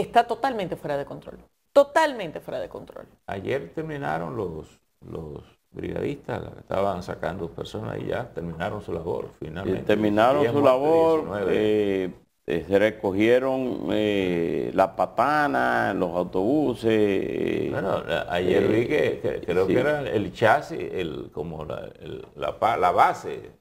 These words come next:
Speaker 2: porque el,
Speaker 3: Sí,
Speaker 2: el vehículo quedó
Speaker 3: sí.
Speaker 2: totalmente
Speaker 3: Eh, eh, chatarra,
Speaker 2: destruido.
Speaker 3: la chatarra.
Speaker 2: El chasis
Speaker 3: Eh,
Speaker 2: con,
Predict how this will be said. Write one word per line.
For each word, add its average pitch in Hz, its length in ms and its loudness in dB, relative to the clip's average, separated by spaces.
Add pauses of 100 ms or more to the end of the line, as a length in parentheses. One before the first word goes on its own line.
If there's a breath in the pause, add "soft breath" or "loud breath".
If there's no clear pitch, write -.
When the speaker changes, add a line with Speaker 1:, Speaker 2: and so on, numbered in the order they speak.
Speaker 2:
porque 80 180 -2
el, 82 80 0
Speaker 3:
Sí, 107 300 4
Speaker 2:
el 95 100 4
vehículo 123 300 2
quedó 135 180 6
Speaker 3:
sí. 123 80 2
Speaker 2:
totalmente 151 540 0
Speaker 3:
Eh, - 160 0
eh, 120 80 -2
chatarra, 151 460 4
Speaker 2:
destruido. 151 200 -2
Speaker 3:
la 113 120 0
chatarra. 127 760 2
Speaker 2:
El 95 160 -10
chasis 101 440 0
Speaker 3:
Eh, 95 40 -4
Speaker 2:
con, 110 200 -2